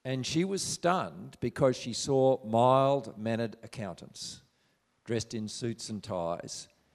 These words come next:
who you would never, could not align their behaviours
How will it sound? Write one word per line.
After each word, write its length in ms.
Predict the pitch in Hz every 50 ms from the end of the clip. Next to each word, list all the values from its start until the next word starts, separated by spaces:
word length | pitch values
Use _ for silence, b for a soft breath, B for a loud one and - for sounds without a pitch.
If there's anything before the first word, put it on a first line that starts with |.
| _ _ _ -
who 100 | 139 135
you 240 | 135 127 127 131
would 180 | 123 120 117 98
never, 600 | 110 113 123 139 156 156 131 156 156 151 151 - - - _ _ _ _ _ _ _ _ _ _ _ _ _ _ _ _ _ _
could 200 | - - 160 123
not 360 | 127 135 151 165 175 - - - - - _ _ _ _ -
align 760 | 131 120 120 123 127 135 143 156 151 123 107 104 107 110 107
their 140 | 117 117
behaviours 960 | 104 92 110 - - 131 135 147 151 131 90 82 85 78 73 - - - -